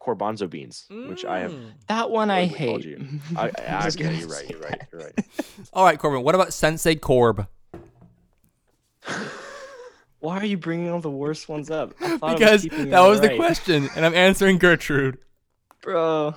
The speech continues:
Speaker 3: thank
Speaker 1: This is
Speaker 3: you.
Speaker 1: a
Speaker 3: You're
Speaker 1: dangerous,
Speaker 3: doing better.
Speaker 1: dangerous segment, Alex.
Speaker 2: It is very
Speaker 3: See, I'm trying
Speaker 2: dangerous.
Speaker 3: to, I'm
Speaker 2: I'm just
Speaker 3: trying to keep myself
Speaker 2: exposing.
Speaker 3: looking cool, but then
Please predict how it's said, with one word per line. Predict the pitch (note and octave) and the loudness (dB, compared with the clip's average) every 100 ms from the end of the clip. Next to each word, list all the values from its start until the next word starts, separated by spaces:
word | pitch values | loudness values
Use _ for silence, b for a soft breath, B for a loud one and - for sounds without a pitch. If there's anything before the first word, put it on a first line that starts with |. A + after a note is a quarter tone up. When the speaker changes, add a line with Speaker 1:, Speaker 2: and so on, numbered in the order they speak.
| _ - | _ -8
Speaker 3:
thank | C3+ B2+ | -6 -6
Speaker 1:
This | B2 | -4
is | |
Speaker 3:
you. | |
Speaker 1:
a | A#2+ | -6
Speaker 3:
You're | |
Speaker 1:
dangerous, | G#2 G2+ G#2+ | -4 -4 -2
Speaker 3:
doing | B2 A2+ | -2 -2
better. | A2 | -2
Speaker 1:
dangerous | G#2+ G#2+ | -2 -4
segment, | - G#2 G2 E2+ | -4 -4 -4 -6
Alex. | F2 E2+ - - - | -6 -6 -12 -18 -2
Speaker 2:
It | C3 | 2
is | B2+ | 2
very | A#2+ A#2 | 4 2
Speaker 3:
See, | A2+ A2+ | 4 2
I'm | A#2 | 2
trying | A#2 | 0
Speaker 2:
dangerous. | E3 | -2
Speaker 3:
to, | - | -2
I'm | D3 | -2
Speaker 2:
I'm | C3+ | -2
just | C3+ | -2
Speaker 3:
trying | D#3+ | -4
to | - | -8
keep | - | -10
myself | C3 A2+ C#3 B2 A#2+ | -6 -4 -4 -6 -8
Speaker 2:
exposing. | A2+ - _ _ C3 | -18 -20 _ _ -12
Speaker 3:
looking | C3 B2 A#2 | -8 -8 -10
cool, | - G#2+ G#2+ | -8 -8 -6
but | A2+ G#2 | -8 -8
then | A2 G#2+ G#2+ | -8 -6 -8